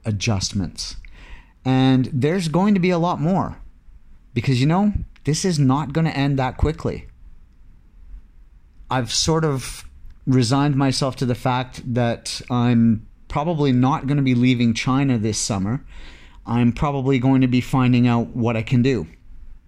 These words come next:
As long as I'm able to get out of the city and go look at something new for a period of time once July rolls around, I'll probably be as content as I'm going to be able to be. And that's another thing.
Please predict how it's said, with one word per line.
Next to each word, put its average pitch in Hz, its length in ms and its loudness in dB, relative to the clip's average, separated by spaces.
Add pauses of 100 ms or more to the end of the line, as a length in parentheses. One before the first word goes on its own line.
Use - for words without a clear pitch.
(880)
As 117 120 -2
long 143 300 4
as 196 100 2
I'm 190 180 4
able 165 220 2
to 151 80 2
get 135 140 0
out 135 120 0
of 131 100 -2
the 120 80 -2
city 147 580 -2
and 113 160 2
go 120 120 2
look 123 440 0
at 123 180 -6
something 117 600 2
new 123 260 2
for 156 220 -2
a 143 40 -4
period 143 380 0
of 139 100 -2
time 151 480 0
once 127 360 -2
July 117 480 -2
rolls 160 340 0
around, 170 400 0 (1200)
I'll 143 120 -2
probably 156 580 0
be 135 160 4
as 127 120 0
content 135 520 0
as 131 120 0
I'm 120 140 2
going 113 200 2
to 110 60 4
be 107 240 -2
able 101 260 0
to - 120 -6
be. - 300 -12 (1120)
And 120 320 0
that's 131 200 0
another 120 260 4
thing. 104 320 -6